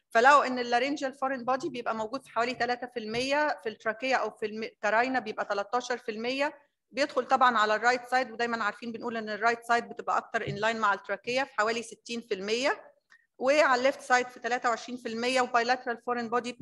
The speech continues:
الانسيدنس بتاعتها كانت حوالي اتنين في المية. بالنسبه للسيمتومز برضو بتعتمد على اللوكيشن،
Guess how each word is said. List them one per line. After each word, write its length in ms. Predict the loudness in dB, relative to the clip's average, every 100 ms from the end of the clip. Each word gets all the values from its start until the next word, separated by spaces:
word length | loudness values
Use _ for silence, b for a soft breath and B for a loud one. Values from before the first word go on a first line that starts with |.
| -12
الانسيدنس 520 | -6 -8 -8 -14 -10
بتاعتها 280 | -2 0 0
كانت 180 | -4 -4
حوالي 380 | 0 0 0 -2
اتنين 300 | -8 -8 -8
في 140 | -6 -8
المية. 340 | -4 -6 -8 _ _ _ _ _ _ _ _ _ _ _ _ _ _ _ 0
بالنسبه 360 | 4 4 6 4
للسيمتومز 680 | 4 2 2 2 0 -4
برضو 420 | 4 4 4 0 -2
بتعتمد 560 | 0 -2 0 0 0
على 280 | 0 2 0
اللوكيشن، 560 | -2 -4 -6 -6 -8